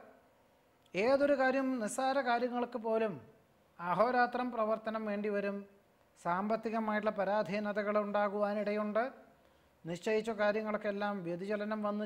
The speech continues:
ചേരും. അങ്ങനെയൊന്നുമില്ല. കേതുവിന് വളരെ ദോഷമുള്ള ഒരു കാലമായതുകൊണ്ട് പല പ്രകാരത്തിലും അനിഷ്ടാവസ്ഥകൾ പരിഹരിക്കുവാൻ പരദേവത ഭഗവതിക്ക് എല്ലാ മാസവും ജന്മനക്ഷത്ര ദിവസങ്ങളിൽ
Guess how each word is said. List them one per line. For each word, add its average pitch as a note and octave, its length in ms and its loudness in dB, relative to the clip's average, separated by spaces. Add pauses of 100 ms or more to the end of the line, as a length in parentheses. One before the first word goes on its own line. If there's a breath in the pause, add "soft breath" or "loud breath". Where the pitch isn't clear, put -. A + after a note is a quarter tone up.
ചേരും. G#3 280 -2 (120)
അങ്ങനെയൊന്നുമില്ല. G#3+ 500 -4 (760 soft breath)
കേതുവിന് B3 580 2 (320)
വളരെ G#3+ 280 0 (100)
ദോഷമുള്ള G#3+ 480 0
ഒരു G3+ 120 -4
കാലമായതുകൊണ്ട് F#3+ 880 -2 (1160)
പല E3+ 120 2 (100)
പ്രകാരത്തിലും G#3+ 580 2 (140)
അനിഷ്ടാവസ്ഥകൾ G#3 760 -2 (100)
പരിഹരിക്കുവാൻ G#3 680 0 (720 soft breath)
പരദേവത G#3 520 0 (160)
ഭഗവതിക്ക് G3 540 -4
എല്ലാ G3+ 240 -2
മാസവും G#3 380 -4
ജന്മനക്ഷത്ര G3+ 600 -8 (100)
ദിവസങ്ങളിൽ G3+ 380 -4